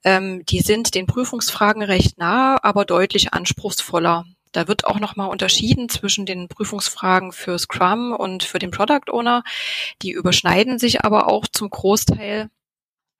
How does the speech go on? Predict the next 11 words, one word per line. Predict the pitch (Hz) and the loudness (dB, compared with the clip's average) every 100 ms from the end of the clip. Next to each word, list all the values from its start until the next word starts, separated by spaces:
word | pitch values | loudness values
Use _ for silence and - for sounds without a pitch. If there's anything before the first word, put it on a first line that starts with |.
| _ - | _ -4
Ähm, | 190 180 175 | 0 0 0
also | - 185 | -2 0
man | 180 | -2
sollte | 175 175 185 | -2 -2 -2
im | 170 | -2
besten | 165 - 190 | -4 -4 -6
Fall | - 180 | -2 -2
einfach | - - 185 | -2 -4 -2
beide | - - 220 | 0 2 2
machen | 196 202 202 190 | 0 -2 -2 -6
und | - 175 175 | -8 -10 -2